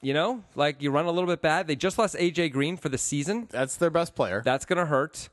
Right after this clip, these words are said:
Speaker 2: Vontaze Burfict also got hurt. I don't know if it's how bad it is, but I know he got carted off.
Speaker 1: Um, also, Tyler Eifert's been injured and sort of
Speaker 2: Yeah.
Speaker 1: ineffective for the most, most of the year anyway, right?
Speaker 2: Sure.
Speaker 1: He's turning on a little bit lately, but what is up? Do you think that,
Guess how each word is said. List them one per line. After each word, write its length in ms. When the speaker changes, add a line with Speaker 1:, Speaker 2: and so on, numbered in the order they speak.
Speaker 2:
Vontaze 360
Burfict 340
also 240
got 160
hurt. 220
I 40
don't 120
know 100
if 160
it's 380
how 140
bad 220
it 100
is, 160
but 160
I 60
know 100
he 120
got 180
carted 260
off. 300
Speaker 1:
Um, 320
also, 280
Tyler 300
Eifert's 360
been 220
injured 400
and 120
sort 260
of 200
Speaker 2:
Yeah. 140
Speaker 1:
ineffective 520
for 120
the 80
most, 340
most 220
of 80
the 60
year 140
anyway, 280
right? 180
Speaker 2:
Sure. 260
Speaker 1:
He's 80
turning 240
on 120
a 60
little 200
bit 140
lately, 300
but 320
what 440
is 180
up? 320
Do 80
you 60
think 260
that, 180